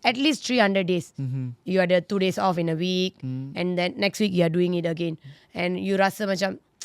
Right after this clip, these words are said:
Speaker 1: "Tak nak lah hari ni," but you are still doing it. You're still doing it despite anything is called consistency. And that is discipline.
Speaker 2: Mm-hmm.
Speaker 1: Discipline tu yang paling susah. And orang yang ada disiplin tu lah will be achieving. Not just sports.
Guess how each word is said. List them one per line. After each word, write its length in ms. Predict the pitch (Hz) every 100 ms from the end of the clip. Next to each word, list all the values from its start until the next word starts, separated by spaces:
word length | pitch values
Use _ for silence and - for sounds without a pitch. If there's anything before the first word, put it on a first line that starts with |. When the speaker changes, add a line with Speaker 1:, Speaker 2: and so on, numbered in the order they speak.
| -
Speaker 1:
"Tak 160 | 180 180
nak 160 | 214
lah 80 | 202
hari 160 | 202 214
ni," 160 | 220
but 160 | - 185
you 160 | 196 190
are 80 |
still 320 | 180 - 262 202
doing 320 | 220 220 214
it. 160 | - _ _ _ 208
You're 80 |
still 400 | 196 - 311 330
doing 320 | 240 254 262 269
it 160 | 208
despite 560 | 196 202 - 226 220 - -
anything 560 | 226 247 185 208 214
is 160 | - 180
called 320 | - 185 180
consistency. 800 | 165 160 - 143 165 160 175 170 -
And 160 | 196 311
that 240 | 240 269 277
is 160 | 185
discipline. 560 | 175 180 196 170 185 147 _
Speaker 2:
Mm-hmm. 320 | 135 127 123 135
Speaker 1:
Discipline 480 | 196 247 - 254
tu 160 | 254 330
yang 160 | 311 220
paling 320 | 202 202 190
susah. 400 | 175 190 214 - - - _
And 400 | 185 180 180 - _ _
orang 400 | 185 180 208 262
yang 80 | 233
ada 160 | 202 190
disiplin 480 | 185 - 175 214 208
tu 160 | 254
lah 320 | 214 226 -
will 160 | 180 170
be 160 | 160 180
achieving. 400 | - 165 156 -
Not 240 | 269 311 240
just 240 | 269 -
sports. 240 | 220 185